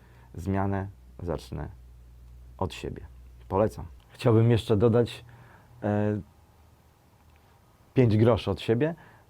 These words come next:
bo przecież nie sposób nie wspomnieć o naszej noblistce, czyli o pani Oldze Tokarczuk.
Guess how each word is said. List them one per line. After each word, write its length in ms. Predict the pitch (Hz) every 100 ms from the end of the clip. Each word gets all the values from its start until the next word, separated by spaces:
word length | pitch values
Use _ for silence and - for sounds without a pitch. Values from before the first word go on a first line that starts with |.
| _
bo 100 | 98
przecież 340 | 120 120 135 147
nie 160 | 165
sposób 640 | 151 - 131 107 151 147 - -
nie 180 | 131 139
wspomnieć 520 | - 113 95 110 -
o 120 | 113
naszej 420 | 107 98 113 120 - - -
noblistce, 840 | 143 185 180 202 - - - 82
czyli 320 | 78 90 92 -
o 500 | 95 95 95 95 92 - - _ -
pani 260 | 92 101 -
Oldze 420 | 95 95 101 98 - _ _ _
Tokarczuk. 760 | - 135 143 107 - - -